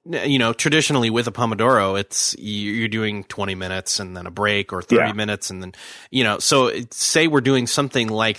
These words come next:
Speaker 1: that where we're doing those intervals, in other words, twenty, thirty minutes or whatever your, your work block is, and then you do a break.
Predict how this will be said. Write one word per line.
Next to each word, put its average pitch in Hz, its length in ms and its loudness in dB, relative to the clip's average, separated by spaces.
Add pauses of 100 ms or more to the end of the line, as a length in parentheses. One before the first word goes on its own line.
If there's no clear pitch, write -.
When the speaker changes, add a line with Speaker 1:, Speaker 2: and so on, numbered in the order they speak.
(100)
Speaker 1:
that 95 360 -2 (100)
where 101 520 -4 (320)
we're 143 100 6
doing 143 220 4
those 117 160 2
intervals, 95 580 -6
in 101 80 -6
other 98 200 -4
words, 80 420 -8
twenty, 110 300 -2
thirty 101 260 -2
minutes 98 340 -4
or 101 80 -2
whatever 139 300 4
your, 110 180 2
your 110 400 -4
work 117 560 0
block 101 380 0
is, 95 460 -2
and 113 180 -2
then 117 140 2
you 107 100 -2
do 110 220 -2
a 101 60 -2
break. 95 600 -2